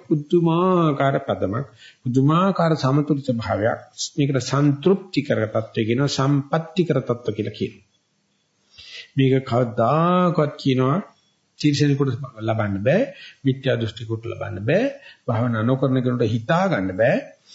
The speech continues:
භාවනා කරපු කෙනා වුණත් එතෙන්ද ගිහිල්ලා අත්දකින්නකම් කවදාකවත් මේකට මනසින් ප්‍රමාණ කරන්න බෑ.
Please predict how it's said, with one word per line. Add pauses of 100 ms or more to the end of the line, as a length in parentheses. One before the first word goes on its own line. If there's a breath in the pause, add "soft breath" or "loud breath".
(180 loud breath)
භාවනා
කරපු
කෙනා
වුණත් (140)
එතෙන්ද
ගිහිල්ලා
අත්දකින්නකම් (440 soft breath)
කවදාකවත්
මේකට
මනසින්
ප්‍රමාණ
කරන්න
බෑ.